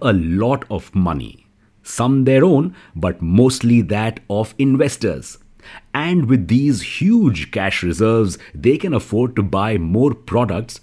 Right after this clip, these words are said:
than these small distributors. And because they can buy more products, brands tend to favor them and give them a higher margin, around twelve to fifteen percent. If this story ended here,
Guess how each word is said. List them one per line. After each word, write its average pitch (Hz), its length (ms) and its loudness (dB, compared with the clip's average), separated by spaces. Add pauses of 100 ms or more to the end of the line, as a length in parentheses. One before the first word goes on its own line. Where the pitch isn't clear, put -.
than 117 300 0
these 110 280 0
small 139 460 0
distributors. 82 920 -4 (580)
And 104 240 2
because 95 480 2
they 101 140 0
can 95 180 2
buy 90 280 0
more 90 260 0
products, 139 560 -2 (280)
brands 147 600 2
tend 139 300 0
to 127 100 2
favor 165 480 2
them 170 320 -4 (200)
and 98 280 0
give 113 240 2
them 123 280 2
a 95 140 -2
higher 123 500 0
margin, 95 720 0 (300)
around 104 500 2
twelve 117 400 2
to 143 80 0
fifteen 85 500 -4
percent. 117 460 -2 (1080)
If 127 200 2
this 226 200 0
story 151 560 -2
ended 123 440 2
here, 175 320 0